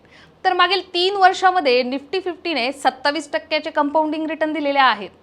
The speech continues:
लोक मार्केटमध्ये पैसे इन्व्हेस्ट करत आहेत आणि म्हणूनच मार्केट वर जात आहे. म्हणून सुरुवात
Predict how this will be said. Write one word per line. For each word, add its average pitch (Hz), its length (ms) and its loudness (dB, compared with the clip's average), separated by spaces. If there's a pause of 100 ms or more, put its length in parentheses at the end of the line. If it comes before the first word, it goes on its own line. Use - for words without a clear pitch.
(300)
लोक 311 280 2
मार्केटमध्ये 359 580 2
पैसे 330 300 -4
इन्व्हेस्ट 320 360 -4
करत 320 260 2
आहेत 277 320 0
आणि 240 200 -6
म्हणूनच 247 520 -4
मार्केट 247 420 -4
वर 262 160 -2
जात 220 240 -2
आहे. 185 220 -10 (420)
म्हणून 220 320 -4 (240)
सुरुवात 214 380 -4